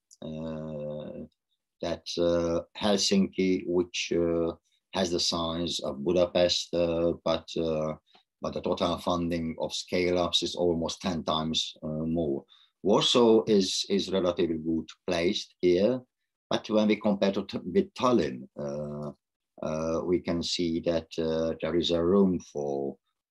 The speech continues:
for further funding, uh, possibilities. And when we move to scale ups and the scaling,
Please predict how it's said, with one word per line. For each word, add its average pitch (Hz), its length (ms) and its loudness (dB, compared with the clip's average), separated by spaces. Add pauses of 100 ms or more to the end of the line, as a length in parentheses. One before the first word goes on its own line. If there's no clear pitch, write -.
for 65 340 -6 (100)
further 76 640 -2 (180)
funding, 71 600 -6 (140)
uh, 69 480 -6 (120)
possibilities. 71 840 -4 (360)
And 87 540 -2
when 85 160 0
we 82 100 0
move 90 380 2 (140)
to 85 180 2
scale 85 580 -2
ups 85 360 -4
and 82 140 -6
the 73 60 -6
scaling, 85 560 -2